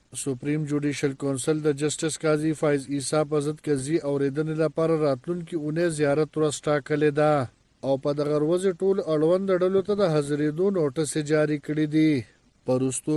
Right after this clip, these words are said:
کې سپریم جوډیشل کونسل د اسلام آباد های کورټ جسټس شوکت عزیز صدیقي استخباراتي ادارو په ضد تقریرونه کولو په تور د خپلې څوکۍ نه لرې کړی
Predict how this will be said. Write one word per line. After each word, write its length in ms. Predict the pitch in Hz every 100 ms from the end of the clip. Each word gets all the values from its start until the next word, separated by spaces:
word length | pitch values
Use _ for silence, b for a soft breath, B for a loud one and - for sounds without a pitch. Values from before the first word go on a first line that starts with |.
| 143
کې 100 | 156 -
سپریم 420 | 139 147 156 151
جوډیشل 420 | 151 147 135 147 135
کونسل 360 | 143 135 165 165
د 100 | 160 147
اسلام 320 | 139 147 139 139
آباد 280 | 139 160 156
های 160 | 147 143 135
کورټ 200 | 165 156
جسټس 380 | 156 151 175 160 -
شوکت 360 | 151 151 135 139
عزیز 280 | 139 139 -
صدیقي 400 | 143 143 139 180 160
استخباراتي 800 | - 151 135 147 143 143 131 190 180
ادارو 280 | 156 156 175 175
په 80 | 156
ضد 180 | 180 170 165
تقریرونه 560 | 135 151 156 180 190 170
کولو 320 | 143 175 202 170
په 140 | 160 -
تور 180 | 185 170
د 80 | 151
خپلې 260 | - 202 196 165
څوکۍ 340 | 156 139 170 185
نه 60 | 202 165
لرې 220 | 147 139 -
کړی 240 | 151 151